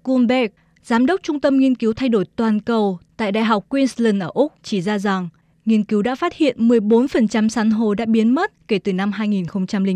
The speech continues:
chín. Năm hai nghìn không trăm mười tám, Hội đồng Liên minh Chính phủ về biến đổi khí hậu, E P C C của Liên Hợp Quốc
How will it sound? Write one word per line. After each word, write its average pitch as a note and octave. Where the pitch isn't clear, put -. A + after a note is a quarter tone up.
chín. F#3+
Năm G#3+
hai A3+
nghìn G3+
không G#3+
trăm A3
mười G3
tám, F#3
Hội D4
đồng C4
Liên E4+
minh E4+
Chính A#3+
phủ A#3
về F3
biến F3+
đổi A3+
khí G3
hậu, A3+
E A#3+
P G#3+
C -
C A#3+
của G#3+
Liên D4
Hợp C#4
Quốc E4+